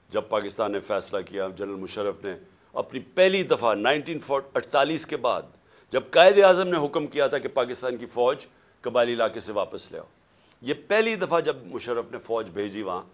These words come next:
दो हज़ार तीन में, तो मैंने assembly में तकरीर की और कहा कि अगर आप तारीख पढ़ लें कबायली इलाके की, अब कभी ये हिमाकत ना करते, क्योंकि हमारा, हमारी वो force थी वहाँ,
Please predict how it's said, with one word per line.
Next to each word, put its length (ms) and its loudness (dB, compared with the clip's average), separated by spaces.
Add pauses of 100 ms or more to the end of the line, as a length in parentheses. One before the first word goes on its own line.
दो 140 -8
हज़ार 180 -4
तीन 260 -12
में, 180 -14 (680)
तो 80 -4
मैंने 240 0
assembly 420 -4
में 160 -2
तकरीर 360 -8
की 180 -14
और 160 -2
कहा 300 -4
कि 160 -8
अगर 180 -2
आप 200 -6
तारीख 380 0
पढ़ 160 4
लें 140 0
कबायली 340 -2
इलाके 280 -4
की, 160 -12 (180)
अब 200 2
कभी 200 2
ये 60 4
हिमाकत 480 0
ना 80 -4
करते, 340 -6 (440)
क्योंकि 180 0
हमारा, 420 4 (420)
हमारी 280 6
वो 120 2
force 440 2
थी 80 -4
वहाँ, 320 -6